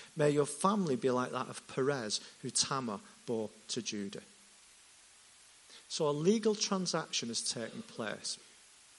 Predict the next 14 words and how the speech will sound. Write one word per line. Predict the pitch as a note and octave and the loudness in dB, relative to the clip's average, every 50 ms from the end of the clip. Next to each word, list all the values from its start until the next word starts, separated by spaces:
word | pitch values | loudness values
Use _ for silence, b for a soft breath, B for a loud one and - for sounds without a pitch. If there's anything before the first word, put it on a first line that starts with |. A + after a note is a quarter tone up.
| - - - - - - | -20 -20 -20 -20 -16 -10
Just | - - D3 - - | -6 -4 -4 0 2
a | D3+ | 4
side | - - - D3 C3+ C3+ B2 - | 4 4 4 4 2 0 0 -2
note | C3 A#2+ A#2+ A2+ - | -2 -2 -2 -2 -2
here, | - B2+ B2+ C#3+ C3+ B B B B B B B B B B B B B - - - - - - D#3 | -2 0 0 0 -2 B B B B B B B B B B B B B -20 -20 -20 -20 -18 -8 -2
the | C#3 | 2
story | - - - - D3+ D#3 D#3+ F3+ F#3 | 2 2 6 6 8 8 8 6 4
of | E3+ C3 - | 2 2 2
Ruth, | B2+ B2+ C3 B2+ - C#3 | 2 2 2 0 -2 -4
as | B2+ - - | -4 -4 -4
we've | D3 C3+ - - | -4 -4 -2 -2
said, | - D3 B2+ A#2 A2+ B2+ | 0 0 0 0 -2 -4
was | A#2+ - - | -6 -4 -2
read | C3 C#3 C#3 C#3+ C#3 - | 0 2 2 2 0 -2